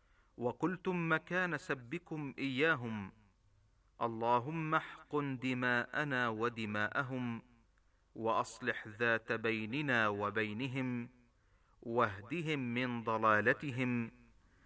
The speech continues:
حتى يعرف الحق من جهله، ويرعوي عن الغي والعدوان من لهج به.'" إخوة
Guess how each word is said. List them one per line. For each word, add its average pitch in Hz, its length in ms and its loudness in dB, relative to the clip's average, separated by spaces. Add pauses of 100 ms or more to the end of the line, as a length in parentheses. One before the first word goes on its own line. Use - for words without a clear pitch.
(160)
حتى 123 840 6
يعرف 135 540 10
الحق 120 720 4
من 113 360 6
جهله، 120 500 6 (840)
ويرعوي 117 1040 8
عن 110 380 10
الغي 110 640 4
والعدوان 107 1040 4 (380)
من 104 440 2
لهج 123 400 4
به.'" 98 240 -2 (2000)
إخوة 135 280 4